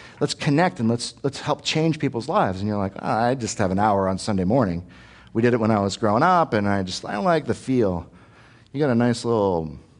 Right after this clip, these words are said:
scene out there. I like to come and, and stare at that for an hour." That's not who we are. That's not where we are. We're not a place to network, right? To, uh, to, you know,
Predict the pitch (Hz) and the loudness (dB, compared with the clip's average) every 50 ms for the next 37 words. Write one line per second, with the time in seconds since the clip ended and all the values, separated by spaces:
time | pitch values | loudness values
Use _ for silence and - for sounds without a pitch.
0 | - - - _ _ - - - 151 151 147 123 101 95 90 85 - 92 87 85 | -20 -20 -20 _ _ -12 -6 -2 0 0 2 2 0 0 -2 -4 -4 -4 -4 -4
1 | 82 82 90 95 92 87 87 92 - - 95 92 87 85 82 78 78 78 - - | -4 -6 -6 -6 -6 -8 -8 -12 -10 -8 -6 -6 -6 -6 -6 -8 -10 -14 -16 -12
2 | - 87 87 - - - 156 131 123 110 95 - 87 80 - - 98 85 80 80 | -12 -10 -10 -10 -6 -2 -2 0 0 0 -2 -2 -6 -6 -6 -8 -8 -8 -8 -8
3 | 78 76 - - - - - - - _ - - - - - - - - - - | -8 -10 -12 -14 -16 -20 -20 -20 -20 _ -20 -20 -20 -20 -20 -20 -20 -20 -20 -20
4 | - - - - - - - - - - - - - - - - - - - - | -20 -20 -20 -20 -20 -20 -20 -20 -20 -20 -20 -20 -20 -20 -20 -20 -20 -20 -20 -20
5 | - - - - - - _ - - - - - - _ - _ - - - 107 | -20 -20 -20 -20 -20 -20 _ -20 -20 -20 -20 -20 -20 _ -20 _ -20 -14 -12 -10
6 | 110 - - 127 127 117 110 120 123 110 113 123 123 123 139 139 113 95 - - | -8 -4 -2 0 0 0 0 -2 -2 0 0 0 0 -2 -2 -4 -8 -10 -16 -20
7 | _ - - _ _ _ _ _ _ _ _ _ _ - _ _ - 104 - - | _ -20 -20 _ _ _ _ _ _ _ _ _ _ -20 _ _ -10 -10 -8 -2
8 | - 135 135 120 120 131 123 127 131 123 131 139 143 120 - - - - - - | 0 0 2 2 2 2 2 0 0 0 2 2 2 0 -2 -4 -12 -20 -20 -6
9 | - 117 123 123 131 131 147 156 156 - 147 127 131 120 - - 123 113 110 104 | 0 2 4 4 4 4 2 2 0 2 2 2 2 0 0 0 0 2 2 2
10 | 101 - - 98 95 - - - - - _ - _ _ - _ _ - 101 104 | 0 0 -2 -4 -4 -4 -8 -16 -20 -20 _ -20 _ _ -20 _ _ -6 -4 -2
11 | 104 110 110 110 - - - - - - - - - - - 101 107 104 98 95 | -2 -2 -4 -8 -14 -20 -20 -20 -20 -20 -20 -20 -16 -10 -6 -4 -2 0 0 0
12 | 92 78 - - - 120 101 98 95 - 104 107 95 90 87 71 | -2 -4 -6 -4 -2 0 0 0 -2 -2 -2 -2 -2 -2 -4 -6